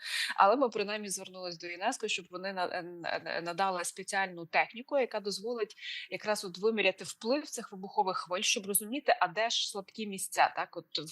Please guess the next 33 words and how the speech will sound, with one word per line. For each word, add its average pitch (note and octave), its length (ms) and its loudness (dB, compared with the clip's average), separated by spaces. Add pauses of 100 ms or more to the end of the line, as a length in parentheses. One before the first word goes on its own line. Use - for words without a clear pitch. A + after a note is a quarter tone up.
в, D#3 280 8
по F#3+ 180 0 (240)
самій F#3 320 2
конструкції. E3 720 -4
Ну, B3+ 180 6
е, E3 260 0 (280)
дуже F#3 200 2
бюрократична, E3+ 880 -2 (380)
м, E3+ 260 2
організація. G3+ 800 2
Вони, E3+ 280 -6
звісно, E3+ 640 -4
в-, E3 300 -4
і D#3+ 240 -6
в-, - 180 -16
голова F3 420 4
офісу F3+ 380 -2
Київського E3+ 420 0
вже D#3+ 100 -8
сьогодні E3+ 340 -4
була A#3 440 6
на F#3 160 -6
території E3+ 480 -4
Софії E3 360 -2
Київської, E3 540 0 (320)
але G3 340 4
дуже F#3+ 340 0
довго D#3+ 280 0
тривають, D3+ 540 -2
е, D3+ 440 -6
ці E3 140 -4
тендерні E3+ 540 0
процедури. D#3+ 580 -6